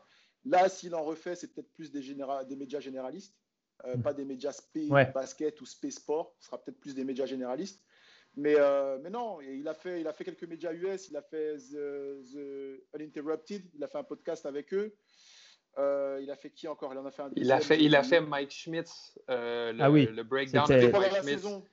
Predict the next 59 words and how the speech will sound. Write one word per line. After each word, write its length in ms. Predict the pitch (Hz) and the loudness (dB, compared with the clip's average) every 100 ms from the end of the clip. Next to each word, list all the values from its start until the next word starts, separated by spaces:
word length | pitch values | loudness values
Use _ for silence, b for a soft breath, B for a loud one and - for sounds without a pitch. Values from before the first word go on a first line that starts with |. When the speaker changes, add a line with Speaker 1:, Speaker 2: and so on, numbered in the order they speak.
| - | -12
Speaker 1:
Oui, 120 | 180 | 0
Speaker 2:
Ça, 100 | 143 | 2
Speaker 1:
c'était 140 | 127 | 2
Speaker 2:
c'était 140 | 131 131 | 2 4
Speaker 1:
pendant 100 | 127 | 6
Speaker 2:
il 20 | |
y 20 | |
a 40 | 120 | 6
Speaker 1:
la 40 | |
Speaker 2:
un 40 | 120 | 6
Speaker 1:
saison. 100 | 127 | 4
Speaker 2:
moment, 180 | 135 123 | 4 2
Speaker 3:
Qui 60 | 117 | 2
Speaker 2:
ouais. 60 | 110 | 0
Speaker 3:
était, 220 | - 120 | 0 4
euh, 720 | 113 110 107 107 104 101 101 95 _ _ _ | 4 4 0 -2 -2 -4 -6 -12 _ _ _
qui 60 | - | -4
était 100 | 120 | 0
Speaker 1:
Qui 40 | |
Speaker 3:
un 60 | - | 2
Speaker 1:
était 80 | 190 | 2
Speaker 3:
vrai 140 | 123 | 2
Speaker 1:
su-, 60 | 120 | 0
Speaker 3:
régal. 360 | 123 123 120 110 - | 2 2 2 -4 -12
Speaker 1:
qui, 140 | 180 _ _ | -14 _ _
qui 80 | - | -6
était 200 | 185 185 | -4 -4
super 500 | 175 - 202 196 190 | -8 -10 -10 -2 0
intéressant. 500 | 175 185 170 165 208 | 0 -2 -4 -2 -4
J'étais 220 | 160 160 | -4 -4
dans 100 | 165 | -4
la 120 | 160 160 | -2 -4
pièce 260 | 185 175 | -4 -8
quand 140 | - 147 | -8 -12
ils 120 | 147 | -10
l'ont 120 | 151 | -12
fait. 300 | - 185 185 _ _ _ _ | -8 -8 -8 _ _ _ _
Euh, 280 | 139 143 139 | -4 -2 -2
c'était 200 | 135 156 | -6 -8
vraiment 260 | 147 175 180 | -4 -4 -6
super 360 | - - 180 | -8 -6 -4
intéressant 640 | 165 165 160 156 - 180 170 | -4 -4 -6 -6 -6 -8 -6
de 100 | 143 | -10
voir 440 | 127 143 175 175 | -12 -4 -4 -4
comment 340 | 160 151 151 147 | -8 -10 -8 -8
il, 260 | 143 139 _ | -10 -16 _
il, 140 | 147 143 | -20 _
il 120 | 147 131 | -20 -16
voit 240 | 135 160 | -6 -6
le 60 | 143 | -6
jeu 380 | 131 175 170 | -4 -4 -2
et 60 | 156 | -6
comment 280 | - 151 151 | -6 -8 -8
il 100 | 151 | -8
manipule 480 | 147 151 147 - 151 | -10 -10 -12 -12 -8
un 80 | 139 | -6
peu 100 | 156 | -6
les 120 | 139 | -6
défenseurs. 580 | 139 139 147 180 190 | -8 -6 -6 -2 -2